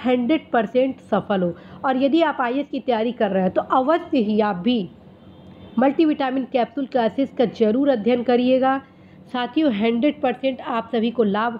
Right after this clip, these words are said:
होना है तो होना है। आप ज़रूर ही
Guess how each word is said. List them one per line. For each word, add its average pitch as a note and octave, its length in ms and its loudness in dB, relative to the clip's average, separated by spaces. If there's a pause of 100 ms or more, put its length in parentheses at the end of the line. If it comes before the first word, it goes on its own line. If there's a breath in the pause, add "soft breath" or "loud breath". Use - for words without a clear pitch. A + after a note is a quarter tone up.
होना G#3 300 0
है B3 260 -2
तो A3 180 -2
होना F#3 300 2
है। F#3+ 160 0 (420 loud breath)
आप C4+ 340 2
ज़रूर D4 340 4
ही D#4 280 2